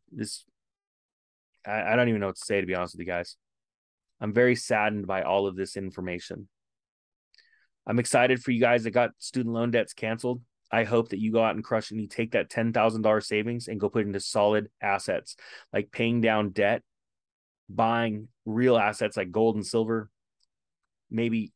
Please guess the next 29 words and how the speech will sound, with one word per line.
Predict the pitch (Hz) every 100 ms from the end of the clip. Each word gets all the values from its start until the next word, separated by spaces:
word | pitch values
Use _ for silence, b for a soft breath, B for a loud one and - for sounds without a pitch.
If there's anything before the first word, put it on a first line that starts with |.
| -
some | - 113
cryptocurrencies | - 123 123 107 123 117 117 117 107
like | 98 -
Bitcoin, | 120 - 117 113 110
solid, | 104 113 113 113 110 -
you | 104
know, | 98 107 _ _
cryptocurrencies, | - 117 110 120 113 113 110 -
X | 110 -
R | 104
P, | - 113
things | 110 110
like | 104 98
that. | 107 110 - _ b b b b -
But | 113 -
learn | 117 117 117
how | 107
to | 104
take | - 113 107
it | 101 - -
into | 117 104
your | 107
own | 104
possession, | 95 104 101 101 92
get | 104
it | 98
off | 98
the | 90
exchanges. | - 101 98 95 98